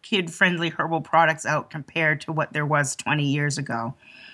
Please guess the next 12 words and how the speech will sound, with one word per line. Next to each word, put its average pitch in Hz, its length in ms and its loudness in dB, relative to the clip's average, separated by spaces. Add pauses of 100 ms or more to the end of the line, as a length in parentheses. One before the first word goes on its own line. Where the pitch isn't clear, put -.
(120)
But 226 140 6
I 226 60 8
think, 220 280 8
you 214 120 8
know, 196 140 6
kids 196 280 2
often 196 360 4
walk 185 260 6
away 196 440 6
with, 190 300 -2 (400)
you 202 140 -2
know, 180 340 4